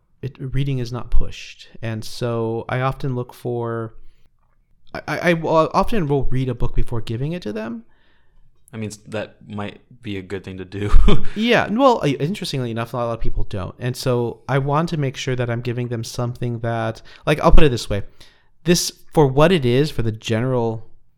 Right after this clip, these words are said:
Speaker 1: children audience, I think it's, hey, if it got them reading, great. Would I give this to anybody as a gift? Nah. <laughs> Most likely I'll give them what I read or,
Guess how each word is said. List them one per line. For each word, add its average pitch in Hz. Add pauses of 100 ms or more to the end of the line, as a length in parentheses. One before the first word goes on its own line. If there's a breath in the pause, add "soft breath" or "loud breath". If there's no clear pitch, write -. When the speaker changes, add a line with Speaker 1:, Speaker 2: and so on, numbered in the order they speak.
(120)
Speaker 1:
children 127
audience, 175 (520)
I 135
think 127
it's, - (100)
hey, 127
if -
it -
got 135
them 135
reading, 123
great. 107 (500 soft breath)
Would 120
I 120
give 151
this 156
to -
anybody 160
as 123
a 131
gift? 160 (140)
Nah. - (1040 loud breath)
<laughs> 208 (540 loud breath)
Most 151
likely 131
I'll 117
give 120
them 113 (260)
what 117
I 107
read 95
or, 110